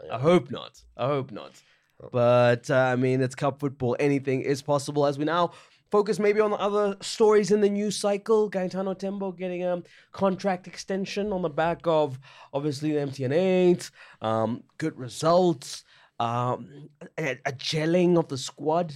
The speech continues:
Speaker 2: that he seemed to
Speaker 1: Mm.
Speaker 2: be able to oversee, you know, players who weren't, uh, maybe applying themselves in the seasons past, now coming to the fore,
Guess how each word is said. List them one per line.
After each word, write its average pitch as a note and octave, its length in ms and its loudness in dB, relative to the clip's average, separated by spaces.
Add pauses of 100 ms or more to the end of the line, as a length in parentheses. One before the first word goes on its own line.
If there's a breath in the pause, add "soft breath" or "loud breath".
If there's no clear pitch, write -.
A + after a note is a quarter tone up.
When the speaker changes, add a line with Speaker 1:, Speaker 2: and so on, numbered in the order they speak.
Speaker 2:
that B2+ 120 -4
he A#2 160 -8
seemed D3 480 -6
to C3 320 -6
Speaker 1:
Mm. A2+ 340 -10
Speaker 2:
be C3+ 200 -6
able D3 240 -2
to C3+ 260 -8
oversee, D3 840 -4 (340 loud breath)
you D#3 80 -4
know, B2+ 120 2
players C#3 400 -2
who C3+ 100 -4
weren't, C3 300 -2
uh, B2 120 -8
maybe C3+ 240 -2
applying B2+ 480 -4
themselves B2 640 -4
in B2 260 -8 (140)
the G#2+ 100 -16
seasons G#2+ 460 -8
past, F3+ 480 -2
now G#2 100 -8
coming G#2+ 300 -14
to - 140 -20
the - 80 -18 (120)
fore, G#3+ 460 0